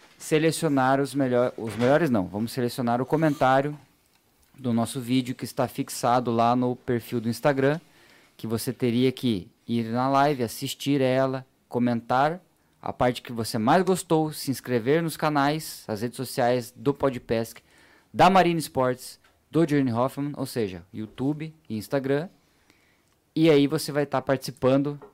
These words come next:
dessa promoção. Nós vamos conferir quem o ganhador, se o ganhador vai tá seguindo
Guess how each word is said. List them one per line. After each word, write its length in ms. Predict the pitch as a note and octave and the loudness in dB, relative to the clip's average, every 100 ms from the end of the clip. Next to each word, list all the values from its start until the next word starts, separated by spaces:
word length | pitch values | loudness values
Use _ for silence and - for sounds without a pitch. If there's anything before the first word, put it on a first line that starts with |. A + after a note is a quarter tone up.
| - | -8
dessa 300 | G2 A#2+ B2+ | -2 -2 -2
promoção. 360 | C#3 C3+ B2 | 0 0 0
Nós 220 | B2 E3 | 0 0
vamos 320 | C3 D3+ E3 - | 0 -4 -4 -8
conferir 720 | - F3+ - F#3 C3 C#3 D#3+ _ _ _ _ _ _ _ _ _ _ _ | -8 -8 -4 -4 -2 -6 -8 _ _ _ _ _ _ _ _ _ _ _
quem 480 | - A2+ C3 C#3 C3 _ _ _ _ _ _ | -4 -2 0 -2 -6 _ _ _ _ _ _
o 80 | A#2+ | -2
ganhador, 380 | B2+ C3+ A#2 B2+ | 2 4 4 0
se 120 | - | 0
o 20 | |
ganhador 300 | C3 B2 B2 | -2 0 2
vai 100 | B2 | 0
tá 380 | B2+ A#2+ B2 B2+ | 0 2 2 0
seguindo 560 | A#2+ B2+ G#2+ A#2+ B2 | -4 -10 -4 -4 -4